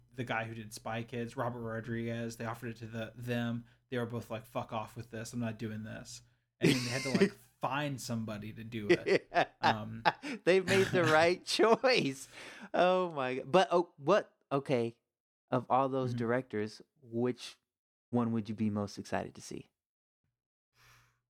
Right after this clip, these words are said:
Speaker 1: I think that, I mean, I, I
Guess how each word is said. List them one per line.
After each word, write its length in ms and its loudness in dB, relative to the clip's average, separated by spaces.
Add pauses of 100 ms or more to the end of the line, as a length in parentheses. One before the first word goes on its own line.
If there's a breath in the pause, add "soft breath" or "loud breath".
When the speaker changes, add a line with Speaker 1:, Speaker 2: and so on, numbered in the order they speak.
(260)
Speaker 1:
I 140 -2
think 360 -6
that, 320 -2
I 60 -8
mean, 140 -6
I, 320 -2 (1120)
I 580 -2